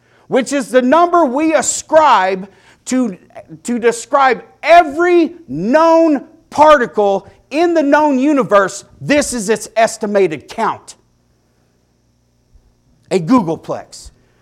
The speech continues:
Every atom, every electron, every photon, everything. You were to add it all,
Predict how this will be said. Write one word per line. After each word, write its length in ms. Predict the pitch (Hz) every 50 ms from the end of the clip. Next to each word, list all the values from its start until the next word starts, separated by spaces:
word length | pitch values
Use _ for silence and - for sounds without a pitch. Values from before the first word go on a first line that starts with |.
| _ _ -
Every 340 | - 226 254 240 254 269 285
atom, 360 | 294 294 311 302 302 285 262
every 260 | 269 269 247 262 254
electron, 600 | 240 247 277 269 269 - - 302 285 277 254 262
every 220 | 262 247 220 262 -
photon, 580 | - - 254 214 202 - - 190 156 147 147 -
everything. 560 | 247 262 233 190 185 - - 147 104 87 - _ _ _ _ _ _ _ _ _ _ _ _ _ _ _ _ _ _ _ _ _ _ _ _
You 140 | - 143 190
were 120 | 208 208
to 60 | 202 214
add 220 | 240 269 277 277
it 100 | 285 262
all, 500 | 254 202 160 139 113 - - _ _ _